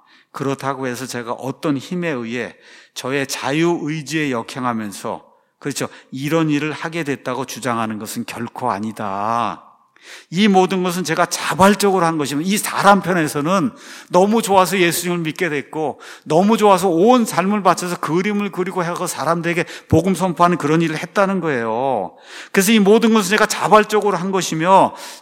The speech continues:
저의 소망과 부합합니다. 제가 원하는 걸 저는 했다는 거예요. 그래서 저는 하나님의 주권적 의지와 사람의 자유의지가 조화를 이루는 관계에 있다.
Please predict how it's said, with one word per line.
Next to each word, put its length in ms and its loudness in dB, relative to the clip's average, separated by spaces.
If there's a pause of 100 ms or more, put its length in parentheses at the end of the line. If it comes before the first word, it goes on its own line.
저의 380 6
소망과 800 6
부합합니다. 600 4
제가 400 6
원하는 460 4
걸 180 2 (200)
저는 280 2
했다는 420 -2
거예요. 520 -4 (400)
그래서 240 0
저는 180 4
하나님의 440 4
주권적 580 2
의지와 680 0 (260)
사람의 460 2
자유의지가 920 -2 (240)
조화를 680 -2
이루는 340 -4
관계에 420 -8
있다. 1040 -8